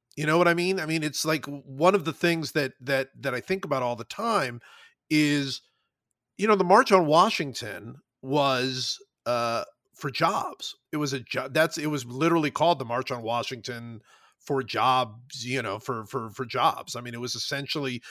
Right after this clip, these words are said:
built around jobs. And, but think of the power of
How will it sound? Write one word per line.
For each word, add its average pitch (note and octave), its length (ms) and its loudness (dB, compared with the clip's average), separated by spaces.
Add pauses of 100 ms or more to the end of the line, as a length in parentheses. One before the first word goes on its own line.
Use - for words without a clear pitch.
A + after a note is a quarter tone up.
(240)
built D#3+ 200 0
around C3 260 -2
jobs. C3+ 500 0 (480)
And, B2+ 480 -2 (480)
but C#3 220 0 (440)
think G3 200 4
of D#3 100 0
the C3+ 80 -4
power C3+ 760 4 (520)
of A2 440 -2